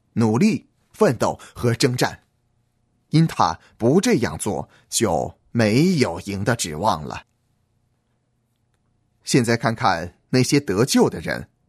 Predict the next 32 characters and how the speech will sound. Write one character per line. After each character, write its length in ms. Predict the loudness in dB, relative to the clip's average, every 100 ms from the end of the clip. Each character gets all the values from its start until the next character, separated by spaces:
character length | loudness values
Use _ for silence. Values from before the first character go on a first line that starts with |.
| _ _ _
他 160 | -2 0
们 120 | 2
没 180 | 2 4
有 140 | 2
追 220 | 2 0
求 200 | 2 -2
的 120 | -2 0
继 140 | 0
承 160 | 0 -2
权。 380 | -2 -4 -6 -10 _ _ _ _ _ _ _ _ _
他 160 | -2 0
们 80 | 0
是 160 | -2
什 160 | 0 2
么 60 | 2
人？ 300 | 2 0 -6 _ _ _ _ _ _ _ _
罪 280 | 2 2 0
人、 200 | -8 -10 -8
罪 420 | 0 2 2 0 -10
魁。 680 | -14 -12 -6 -4 0 0 0 _ _ _ _ _ _ _ _ _ _
他 120 | -2
们 80 | -2
看 220 | -2 -2 0
自 160 | 0
己 340 | 0 -2 -4 -8 -12 -8
是 460 | 0 2 2 2 4
恶 220 | 4 4
中 240 | 2 0
之 120 | 0
恶。 280 | 0 -2 -4 -14 _ _ _ _ _ _
现 220 | -2 0 2
在， 280 | 0 -2